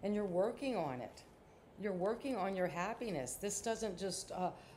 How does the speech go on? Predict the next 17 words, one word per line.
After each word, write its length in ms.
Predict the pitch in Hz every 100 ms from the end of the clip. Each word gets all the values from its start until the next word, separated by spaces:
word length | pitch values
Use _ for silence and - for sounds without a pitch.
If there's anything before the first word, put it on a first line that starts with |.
| -
uh, 80 | 180
come. 580 | 175 165 208 226 165 180
We 140 | 208
choose 480 | 208 - 220 254 254
to 120 | -
be 160 | 190 160
happy. 560 | 147 175 233 - 131 - - - - 185
Uh, 40 |
we 180 | 185 202
choose 520 | - - 220 254 247
to 160 | - 208
leave 380 | 185 208 214
behind 680 | 202 180 185 208 233 170 160 160 - -
what 220 | 170 196
doesn't 400 | 196 196 190 185
fulfill 480 | - 180 - 202 240
us, 380 | 170 127 - -